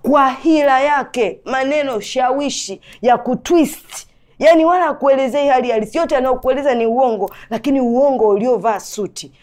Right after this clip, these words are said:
uongo uliovaa nguo nyeupe, eh? Anasema hivi, "Asije akawaharibu na nyie fikra zenu." Imagine mtu ana uwezo wa kumdanganya Hawa, mwanamke wa kwanza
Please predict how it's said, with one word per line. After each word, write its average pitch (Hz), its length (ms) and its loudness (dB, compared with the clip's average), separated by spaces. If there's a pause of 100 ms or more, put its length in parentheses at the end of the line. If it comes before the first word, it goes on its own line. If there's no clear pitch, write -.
(160)
uongo 262 400 2
uliovaa 233 440 2
nguo 220 220 0
nyeupe, 202 540 -4 (200)
eh? 247 260 0 (560)
Anasema 220 340 0
hivi, 226 260 0
"Asije 330 580 0
akawaharibu 247 680 0
na 233 200 0
nyie 285 420 2
fikra 247 440 -4
zenu." 269 220 0
Imagine 226 580 -4
mtu 254 200 -4
ana 214 140 -2
uwezo 233 280 -2
wa 202 60 -2
kumdanganya 202 800 -2
Hawa, 185 500 -2 (340)
mwanamke 226 540 0
wa 196 180 2
kwanza 240 760 -2